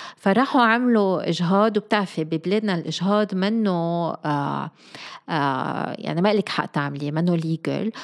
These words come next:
منه قانوني. وقالت لي ال-، آم، الإجهاض كان كتير، كتير مؤلم، وكان صدمة منا طبيعية، يعني،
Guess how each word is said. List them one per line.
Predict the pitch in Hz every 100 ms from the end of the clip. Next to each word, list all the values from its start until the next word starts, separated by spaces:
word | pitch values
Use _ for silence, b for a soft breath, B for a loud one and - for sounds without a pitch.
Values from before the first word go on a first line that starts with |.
| B
منه | 220 233
قانوني. | 185 175 156 143 156 - B B B B B
وقالت | 190 175 208 294 -
لي | 196 180 180 175 180 -
ال-، | 160 156 156 156 156
آم، | 156 151 147 147 151 - - -
الإجهاض | 165 151 - 175 165 190 220 240 190
كان | - 190 202 202 180 -
كتير، | - - - 190 202 202 190 180
كتير | 180 - 185 185 180 170
مؤلم، | 170 - 170 160 190 233 - B B B B B
وكان | 175 156 196 196 226 226 202 -
صدمة | - 202 214 202 175 160
منا | 156 190 240 226 175
طبيعية، | - 147 143 135 143 151 151 143 143
يعني، | 139 143 147 143